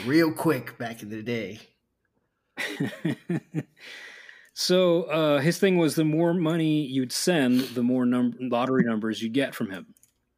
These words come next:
Speaker 2: Um, but soon people were onto his bullshit,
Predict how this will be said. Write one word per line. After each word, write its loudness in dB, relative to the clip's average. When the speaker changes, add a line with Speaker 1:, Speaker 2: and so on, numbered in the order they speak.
Speaker 2:
Um, -6
but 2
soon 4
people 2
were 4
onto 2
his 2
bullshit, 2